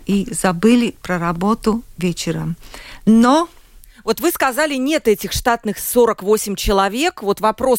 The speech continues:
Speaker 2: про первое сентября, и вы говорите, что вы не успеваете. Что тогда? Тогда будут продлевать действие закона, скорее всего, раз вы не, просто, ну, не успеете физически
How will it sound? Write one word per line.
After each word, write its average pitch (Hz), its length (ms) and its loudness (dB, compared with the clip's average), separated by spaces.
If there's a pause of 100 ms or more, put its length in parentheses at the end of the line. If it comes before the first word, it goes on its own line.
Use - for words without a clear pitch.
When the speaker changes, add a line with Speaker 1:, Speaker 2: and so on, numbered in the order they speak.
Speaker 2:
про 196 160 -2
первое 196 260 0
сентября, 214 540 -2 (300)
и 220 60 -10
вы 233 140 0
говорите, 240 480 0
что 196 220 -4
вы 208 140 0
не 240 100 4
успеваете. 226 480 -2
Что - 240 -4
тогда? 208 460 0 (1000)
Тогда 185 260 0
будут 262 240 -4
продлевать 240 540 4
действие 220 440 0
закона, 277 500 -2
скорее 180 400 2
всего, 147 580 -2
раз 175 240 0
вы 196 80 2
не, 196 140 2
просто, 202 320 -4
ну, 233 80 4
не 247 120 4
успеете 277 400 -2
физически - 680 -10